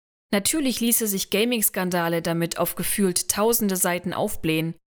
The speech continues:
doch längst nicht alles wäre spannend und irgendwann wäre die Luft raus, weshalb nur Ausgewähltes und das Wichtigste der Spielegeschichte Erwähnung findet.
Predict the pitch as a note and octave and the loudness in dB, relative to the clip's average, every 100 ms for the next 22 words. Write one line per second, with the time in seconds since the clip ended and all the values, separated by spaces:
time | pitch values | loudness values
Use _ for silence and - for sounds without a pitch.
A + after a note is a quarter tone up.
0 | _ _ _ G#3 G3 A3+ B3 - G#3 - | _ _ _ -2 0 0 2 0 -4 -2
1 | B3 C4 G#3+ F#3 F3 E3+ - G#3 G#3+ E3 | 0 2 0 0 0 0 0 0 0 -2
2 | - - F3+ - G#3+ G3 F3 E3+ D#3+ D#3+ | -4 -4 0 2 2 0 0 -2 -2 0
3 | G#3 A#3+ - D#3 D#3 - - _ G#3 G3 | 0 0 0 0 0 -2 -8 _ 0 2
4 | F#3 F3+ F#3+ F#3 - B3 - F3+ E3+ F3 | 0 -2 -2 0 2 2 0 0 0 0
5 | A3 A#3 - F#3+ F3+ - A3+ B3+ A3+ - | 0 0 0 -2 0 0 -2 -2 -2 -2
6 | F#3+ F3+ - A#3+ E3+ E3+ E3+ - - G3+ | -2 -4 -2 -2 0 -2 -4 -4 -2 0
7 | G#3+ F#3+ E3+ - D#3 D#3 - | 0 0 -2 -4 -4 -4 -6